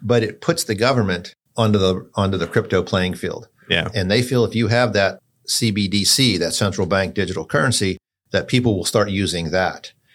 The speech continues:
Speaker 1: And when you think about that, it goes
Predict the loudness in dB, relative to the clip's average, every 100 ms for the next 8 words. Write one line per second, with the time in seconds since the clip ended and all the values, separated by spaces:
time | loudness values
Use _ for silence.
0 | _ _ -2 0 2 0 -4 -8 -6 -4
1 | -2 -2 0 0 0 0 -2 0 -2 2
2 | 2 2 0 -4